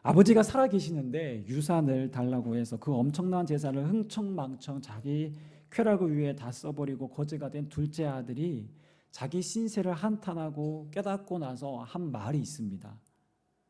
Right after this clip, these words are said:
"아버지께로 내가 이제 돌아가야 되겠다"라고 한 말이 있습니다.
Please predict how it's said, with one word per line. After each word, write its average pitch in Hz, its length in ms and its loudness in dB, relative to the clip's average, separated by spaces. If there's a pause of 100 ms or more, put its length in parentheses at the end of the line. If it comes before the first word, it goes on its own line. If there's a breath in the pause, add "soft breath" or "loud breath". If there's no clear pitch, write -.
(1120)
"아버지께로 202 600 0
내가 190 180 -4
이제 185 140 -4
돌아가야 202 460 2
되겠다"라고 196 760 2
한 175 220 -2
말이 127 260 -4
있습니다. 107 480 -8